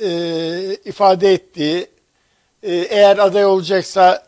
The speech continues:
Kemal Bey açıklasın, işte olmayacaksa genel kurula gidelim, aday olacak kişi C H P'nin başına geçsin. Herhalde kendisini tanımlıyor gibi hepimizin izlediği ve medyaya da yansıyan görüşleri var.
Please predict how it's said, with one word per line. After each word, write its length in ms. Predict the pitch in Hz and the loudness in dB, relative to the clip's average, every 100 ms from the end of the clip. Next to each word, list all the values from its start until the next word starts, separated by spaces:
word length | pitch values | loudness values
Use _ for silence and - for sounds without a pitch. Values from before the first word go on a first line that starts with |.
| _ | _
Kemal 360 | 185 175 175 170 | -6 0 0 2
Bey 120 | 185 | 0
açıklasın, 680 | 185 - - 180 - 180 185 | -2 -4 -8 -8 -6 -8 -8
işte 220 | - - | -12 -6
olmayacaksa 640 | 180 185 185 175 180 - | -6 -4 -6 -4 -6 -6
genel 320 | 180 180 185 175 | -8 -4 -4 -4
kurula 280 | 180 175 | -8 -8
gidelim, 360 | 175 170 175 180 | -8 -6 -6 -6
aday 200 | 170 180 | -6 -4
olacak 380 | 175 165 180 - | -6 -4 -6 -6
kişi 220 | 131 175 | -12 -12
C 160 | 170 170 | -8 -8
H 40 | |
P'nin 280 | 180 160 165 | -8 -12 -12
başına 320 | 170 - 160 | -14 -14 -20
geçsin. 480 | 156 160 - 170 202 _ _ _ | -20 -18 -16 -18 -20 _ _ _
Herhalde 400 | 185 175 165 165 | -2 0 0 -4
kendisini 540 | 175 165 151 170 165 | -10 -10 -12 -16 -18
tanımlıyor 560 | 165 151 151 156 190 240 _ _ _ _ _ _ 175 | -18 -20 -20 -20 -18 -18 _ _ _ _ _ _ -6
gibi 380 | 262 226 220 | -4 -2 -2
hepimizin 520 | 262 233 240 202 180 208 | -2 -2 -4 -8 -8 -8
izlediği 500 | 226 185 185 190 196 | -8 -6 -6 -4 -4
ve 80 | |
medyaya 460 | 208 240 190 190 185 | -2 -2 -2 -2 0
da 40 | |
yansıyan 540 | 214 226 180 208 233 226 | 0 0 -2 -2 -4 -2
görüşleri 520 | 190 165 - 165 143 | -4 -4 -8 -10 -10
var. 180 | 156 | -12